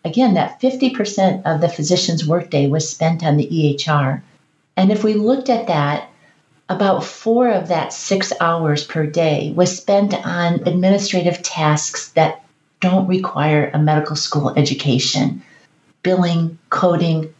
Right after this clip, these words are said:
documentation, the physical act of order entry. That study found, in fact, that physicians spent nearly as much time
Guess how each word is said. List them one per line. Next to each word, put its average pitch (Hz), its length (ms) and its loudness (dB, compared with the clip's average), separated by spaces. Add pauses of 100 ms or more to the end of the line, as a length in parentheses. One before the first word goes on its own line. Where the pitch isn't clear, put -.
(120)
documentation, 156 1160 0 (180)
the 151 60 -2
physical 180 540 0
act 156 440 -2
of 147 200 0
order 151 300 0
entry. 147 560 -2 (520)
That 220 200 2
study 185 300 0
found, 165 400 0
in 160 140 0
fact, 156 360 -4
that - 160 0
physicians 190 540 -2
spent 165 320 -2
nearly 196 480 2
as 185 160 -2
much 170 300 -6
time 165 520 -2